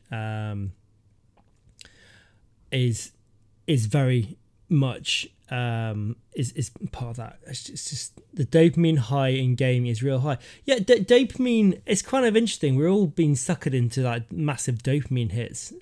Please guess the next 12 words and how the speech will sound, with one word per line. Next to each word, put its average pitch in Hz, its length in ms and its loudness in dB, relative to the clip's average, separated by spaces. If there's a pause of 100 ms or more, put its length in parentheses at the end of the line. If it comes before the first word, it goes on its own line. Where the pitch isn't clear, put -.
uh, 113 480 -8
and 123 260 -2 (100)
imbalances, 131 840 -4
and 123 300 -6 (1400)
it's 170 180 0
kind 220 240 2
of 202 100 4
like 156 320 2
the 151 260 2 (100)
instant 185 400 2
gratification 135 1080 -2
of, 120 840 -4